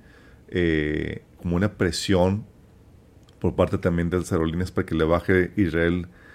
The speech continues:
diez rayitas a su tono. Pero Israel va con todo, ¿sí?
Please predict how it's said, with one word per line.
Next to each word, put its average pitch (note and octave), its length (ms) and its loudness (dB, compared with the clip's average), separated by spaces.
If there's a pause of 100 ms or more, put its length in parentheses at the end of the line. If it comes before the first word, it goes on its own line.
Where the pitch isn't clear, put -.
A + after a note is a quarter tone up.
(340)
diez F2 460 2
rayitas F#2 340 2
a F2 60 -2
su D#2+ 160 -6
tono. F2+ 340 2 (880)
Pero G2+ 520 8 (300)
Israel A2 380 6
va B2+ 80 8
con A#2+ 200 0
todo, E2 360 0 (300)
¿sí? D#2+ 280 -2